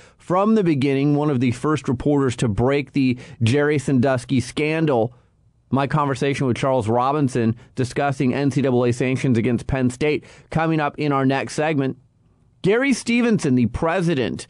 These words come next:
and C E O of Pac twelve Enterprises, he oversees the Pac twelve T V network.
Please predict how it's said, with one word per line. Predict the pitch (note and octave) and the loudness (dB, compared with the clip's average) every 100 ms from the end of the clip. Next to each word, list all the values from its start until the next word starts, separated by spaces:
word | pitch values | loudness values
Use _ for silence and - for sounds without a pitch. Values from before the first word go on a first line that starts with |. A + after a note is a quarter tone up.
| - _ | -20 _
and | - C#3 B2+ | -4 -2 -2
C | - E3+ C#3+ | -2 0 2
E | C#3+ | 2
O | D3 C#3+ | 2 2
of | B2 C3 C3 B2 - - | 2 2 0 -2 -10 -4
Pac | D#3+ F3+ - | -2 -2 -2
twelve | F3+ E3+ E3 - | 0 2 0 0
Enterprises, | F3+ G3 - B2+ A#2+ B2 B2 B2 | 0 0 -2 0 2 0 -2 0
he | E3+ | 0
oversees | F3+ D3+ - D#3+ B2+ | 0 -2 0 0 0
the | A#2+ | 0
Pac | - C#3+ D3+ | -2 -2 -4
twelve | - D3+ C3+ A#2+ | -2 0 0 0
T | - E3+ | 0 2
V | E3+ | 2
network. | F3+ B2+ B2 C3+ | 2 2 2 0